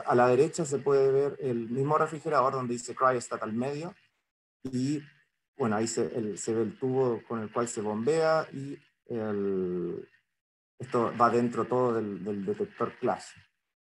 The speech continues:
Eh, acá de nuevo tenemos el refrigerador entonces,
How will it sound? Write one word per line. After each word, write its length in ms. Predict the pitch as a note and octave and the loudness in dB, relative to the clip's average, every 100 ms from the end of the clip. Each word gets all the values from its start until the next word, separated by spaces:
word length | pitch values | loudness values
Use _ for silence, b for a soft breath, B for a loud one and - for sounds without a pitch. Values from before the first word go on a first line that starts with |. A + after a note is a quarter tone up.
| _ _ _ _ _ _ _ _ _ _ _ _ _ _ _ _ - | _ _ _ _ _ _ _ _ _ _ _ _ _ _ _ _ -6
Eh, 640 | A#2+ A#2 A2 G#2+ G#2+ G#2 | 0 2 2 2 0 0
acá 280 | B2 A#2 C#3+ | -2 2 4
de 60 | C#3+ | 6
nuevo 260 | D3+ D#3 D3+ | 4 2 0
tenemos 300 | D3+ D3+ D3+ | -2 0 0
el 80 | |
refrigerador 580 | C#3+ D3 C#3 D3+ D3+ D#3 | 0 -4 -2 4 4 4
entonces, 560 | D#3+ D#3+ D#3 D3 D3 | -2 -4 -4 -2 -4